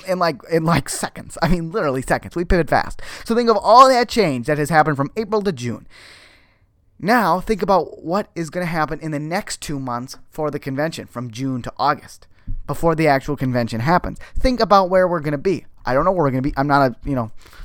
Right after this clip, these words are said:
future teller or whatever those people do, but it's gonna be different. I'll tell you that. We're gonna pivot. We always pivot. We're pivoting right now. We are completely pivoting away from the coronavirus. At least, at least I get the sense that we are.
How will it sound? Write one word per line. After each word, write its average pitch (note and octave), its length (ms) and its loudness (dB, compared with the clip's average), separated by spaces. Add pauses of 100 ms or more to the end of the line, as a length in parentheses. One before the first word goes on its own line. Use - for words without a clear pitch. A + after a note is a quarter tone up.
(160)
future D3+ 560 2
teller C#3+ 300 2
or G#2+ 240 -4 (280)
whatever B2 300 0
those A2+ 180 -2
people A#2+ 200 -4
do, F#3+ 220 6 (460)
but G3+ 260 8 (220)
it's D3+ 160 -2
gonna C#3+ 120 0
be C#3+ 80 2
different. A3 460 4
I'll A#2+ 140 -4
tell C#3+ 160 -2
you D#3 80 2
that. G#3 360 4
We're F#3 120 2
gonna F#3 120 2
pivot. A3 380 0
We F#3 140 -2
always A3+ 280 6
pivot. D3+ 380 0
We're A3 160 4
pivoting A#3+ 480 2
right A#3+ 300 -4
now. C#4+ 340 2
We G3+ 160 2
are F3+ 140 4
completely G#3 420 -4
pivoting F3+ 320 -4
away E3 220 2
from D3+ 100 -6
the D3 80 -2
coronavirus. C#3 580 0
At C#3 60 -6
least, E3+ 320 -2 (560)
at C3+ 100 -4
least D3+ 160 2
I C#3+ 140 6
get A#2+ 160 -2
the G#2+ 60 -8
sense G#2 240 -8
that G#2+ 120 -10
we G#2 120 -12
are. G2+ 260 -8